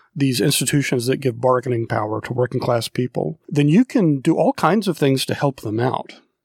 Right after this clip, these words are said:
Uh, that's the policy reform. And you can win majorities like Boris Johnson, you know, with the conservatives by addressing their, their values and interests. You know, that's the realignment part.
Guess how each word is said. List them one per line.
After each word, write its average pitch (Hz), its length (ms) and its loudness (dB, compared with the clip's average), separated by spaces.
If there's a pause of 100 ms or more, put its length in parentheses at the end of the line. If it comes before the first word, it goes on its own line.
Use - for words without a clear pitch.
(280)
Uh, 120 300 -2
that's 139 220 0
the 131 100 -10
policy 139 460 -2
reform. - 640 -6
And 139 200 2
you 160 140 4
can 127 460 -2
win 131 500 2
majorities 127 600 0
like 123 180 -2
Boris 107 320 -2
Johnson, 143 680 -2
you 135 140 0
know, 117 120 0
with 117 200 -4
the 131 100 -4
conservatives 160 640 -2
by 120 160 0
addressing 117 480 -2
their, 110 240 -2 (400)
their 123 200 0
values 123 420 0
and 117 100 2
interests. 170 420 0
You 147 100 0
know, 131 60 2
that's 143 160 -2
the 151 80 -2
realignment 127 640 2
part. 117 280 -2